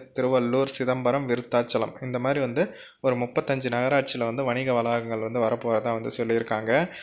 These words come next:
அதுக்கப்புறம் பார்த்தீங்கன்னா, மாநகராட்சி, நகராட்சி பேருந்துகள் வந்து மேம்படுத்தப்படும் அப்படின்ற மாதிரி சொல்லியிருக்காங்க. மாநகராட்சி எது எதுலாம் பார்த்தீங்கன்னா, ஒசூர், திருப்பூர், கு-, கும்பகோணம், காஞ்சிபுரம் மற்றும் கரூர், அது எல்லாமே வந்து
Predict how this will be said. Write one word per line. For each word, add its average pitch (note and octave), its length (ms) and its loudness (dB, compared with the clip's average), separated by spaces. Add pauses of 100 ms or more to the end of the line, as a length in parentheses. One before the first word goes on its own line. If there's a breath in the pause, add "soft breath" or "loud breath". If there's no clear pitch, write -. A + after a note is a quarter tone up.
(140)
அதுக்கப்புறம் C#3 500 2
பார்த்தீங்கன்னா, B2 440 -2
மாநகராட்சி, C3+ 800 2
நகராட்சி B2 540 0
பேருந்துகள் C3 600 0
வந்து A#2 240 -2
மேம்படுத்தப்படும் A#2 840 -2
அப்படின்ற A#2 280 -4
மாதிரி A#2+ 180 -2
சொல்லியிருக்காங்க. A#2 480 0 (120)
மாநகராட்சி C3 520 0
எது B2 160 0
எதுலாம் B2 340 -4
பார்த்தீங்கன்னா, A#2 160 2 (240)
ஒசூர், B2 440 2 (460 loud breath)
திருப்பூர், C3 560 2
கு-, C3 280 -8
கும்பகோணம், B2+ 560 -2
காஞ்சிபுரம் B2 520 0
மற்றும் A#2+ 280 -6
கரூர், A2+ 320 2
அது A#2 240 0
எல்லாமே B2+ 340 0
வந்து C3 260 0